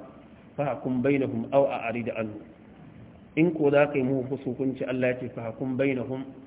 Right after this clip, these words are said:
bil adl." Allah ya ce, "Kai musu hukunci da adalci." Fa qala, sai manzon Allah ya ce masa, "Anshiduka billahi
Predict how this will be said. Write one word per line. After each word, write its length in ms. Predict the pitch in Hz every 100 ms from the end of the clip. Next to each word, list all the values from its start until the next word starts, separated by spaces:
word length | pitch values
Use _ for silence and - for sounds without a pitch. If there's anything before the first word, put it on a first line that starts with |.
| - - -
bil 180 | 117 104
adl." 260 | 107 117 - - -
Allah 220 | 135 131
ya 60 | 131
ce, 80 | 131
"Kai 120 | 120 120
musu 280 | 123 -
hukunci 420 | 120 120 127 127 113
da 220 | 98 110
adalci." 360 | 113 117 117 - - - - - - - - -
Fa 80 | 113
qala, 600 | 143 151 139 - - - -
sai 80 |
manzon 220 | 151 139 139 147
Allah 160 | 143
ya 80 | 131
ce 100 | -
masa, 220 | 131 135 -
"Anshiduka 520 | 123 123 147 139 139
billahi 500 | 113 107 117 123 120